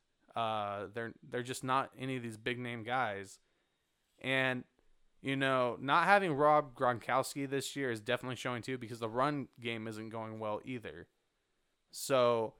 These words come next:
I mean, it's up in the air for Tom Brady, and it's up in the air for the New England Patriots. But I think that Bill Belichick does, and I'm with you, I think that this might be the last year we see Tom Brady as a New England Patriot, which brings us to, where would he go?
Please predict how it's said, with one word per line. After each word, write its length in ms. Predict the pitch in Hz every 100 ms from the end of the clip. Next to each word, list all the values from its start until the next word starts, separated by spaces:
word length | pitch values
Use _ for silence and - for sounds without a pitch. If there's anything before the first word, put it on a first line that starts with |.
| - - - - 117
I 60 |
mean, 160 | 135 135
it's 180 | 135 -
up 180 | 180 190
in 100 | 170
the 160 | 139
air 360 | 135 143 151 147 _ _ _ _
for 520 | - 139 127 120 110 -
Tom 240 | 139 127
Brady, 480 | 120 127 131 131 131
and 240 | 110 98
it's 160 | 98 -
up 160 | 120
in 80 | 131
the 120 | 123
air 160 | 123 123
for 160 | - 123
the 60 |
New 220 | 110 110
England 240 | 123 123 107
Patriots. 360 | 120 120 123
But 140 | - -
I 140 | 123
think 300 | 139 170 170
that 200 | 151 123
Bill 160 | 120 131
Belichick 440 | 120 120 117 113 101 -
does, 380 | 117 120 117 - _ _ -
and 100 | 127
I'm 120 | 147
with 180 | 170 123
you, 400 | 123 131 135 131 _
I 120 | - 120
think 240 | 131 123
that 240 | 120 107
this 260 | 113 131 -
might 460 | 113 113 113 90 113
be 100 | 117
the 160 | 113
last 320 | 110 107 -
year 100 | 120
we 140 | 107 107
see 160 | -
Tom 300 | 113 120 110
Brady 260 | 107 110 113
as 140 | 113
a 20 | 113
New 160 | 113
England 220 | 113 110
Patriot, 500 | 104 131 - 110 104 - _ _ _ _ -
which 240 | 143 123
brings 280 | 143 143 131
us 200 | 123 -
to, 360 | - 135 120 - _ _ -
where 320 | 98 120 127
would 160 | 123 110
he 120 | 107
go? 380 | - 107 98